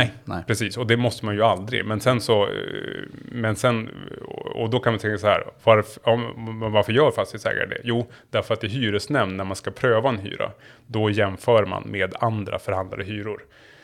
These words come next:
Speaker 1: Så att vi har ändå ett sätt att liksom få in hyres-, hyrorna, alldeles oavsett om de har förhandlats eller inte, i förhandlingssystemet. Det, mm, ligger i, i det skydd vi har. Så att, eh,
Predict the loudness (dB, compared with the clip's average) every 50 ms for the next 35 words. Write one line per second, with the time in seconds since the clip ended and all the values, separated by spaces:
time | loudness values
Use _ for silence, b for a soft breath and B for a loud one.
0 | B B -10 -8 -6 -4 -2 2 4 6 6 8 6 4 2 0 -2 -4 -2 0
1 | 0 0 0 -2 -6 -8 -8 -8 -8 -10 -10 -8 -8 -8 -8 -8 -8 -8 -6 -4
2 | -4 -4 -4 -6 -8 -10 -12 -10 -8 -6 -6 -6 -6 -8 -10 -12 -18 -16 -14 -10
3 | -6 -4 -4 -4 -4 -4 -4 -4 -2 0 0 0 0 0 -2 -2 -2 0 0 -2
4 | -2 -2 -4 -4 -4 -4 -2 2 2 2 2 2 -2 -4 -4 -6 -6 -8 -10 -8
5 | -4 -4 -4 -4 -4 -10 -12 -8 -6 -4 -4 -4 -4 0 0 0 0 0 -4 -10
6 | -14 -14 -12 -10 -8 -8 -8 -10 -12 -14 -16 -14 -8 -4 -2 -2 0 -2 -2 -4
7 | -8 -10 -14 -16 -16 -14 -12 -12 -12 -12 -10 -6 -2 -2 -2 -2 -2 -2 -4 -4
8 | -4 -6 -8 -12 -12 -10 -10 -10 -10 -10 -10 -10 -10 -10 -10 -10 -10 -8 -8 -8
9 | -6 -4 -2 -2 -2 -2 -4 -4 -6 -8 -12 -12 -12 -12 -14 _ _ _ _ B
10 | B B B B B B B B B B B B B B B B B 6 6 6
11 | 6 4 -4